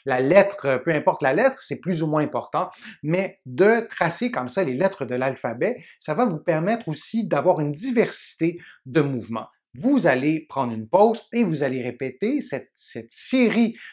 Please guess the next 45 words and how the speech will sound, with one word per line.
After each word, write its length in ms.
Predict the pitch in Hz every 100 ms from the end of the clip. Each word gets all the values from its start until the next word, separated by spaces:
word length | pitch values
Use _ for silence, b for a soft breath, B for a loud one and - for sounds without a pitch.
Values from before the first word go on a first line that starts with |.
| B
de 120 | 135
lettres-là 800 | 143 135 135 - 127 175 247 247 _
trois 320 | - 175 175 147
fois. 360 | - 120 - _ B B B
Dès 260 | 160 165 170
que 60 |
vous 100 | 160
le 120 | 156 -
pouvez, 500 | 254 208 202 - -
encore 220 | 131 139
une 80 | 135
fois, 100 | 156
c'est 140 | 147
la 100 | 123
même 180 | 139 196
chose, 340 | - 170 190 - B -
vous 120 | 175
faites 280 | - 247 202
l'exercice 600 | 135 120 131 - 190 -
les 240 | 123 127
yeux 100 | 214
fermés 480 | - 123 131 151 170 b b
le 160 | 143 139
plus 160 | 185
rapidement 560 | 175 180 180 151 147 165
possible. 580 | 143 113 - 220 220 214 B B
Si 320 | - - - 247
c'est 160 | 160
difficile, 800 | 123 202 226 220 - 240 240 196 139
vous 140 | 196 220
vous 140 | 175
placez 340 | 165 127 -
dans 220 | 143 127 127
un 80 |
endroit 240 | 127 120 139
très 260 | - 143
rassurant, 680 | 127 175 170 - 156 127 160
par 200 | - 139
exemple 380 | 127 113 139 139 B B
dans 100 | 123
le 80 | 117
coin 320 | 113 196 220 180
d'une 220 | 139 127
pièce 460 | 151 147 - - -
où 280 | 226 220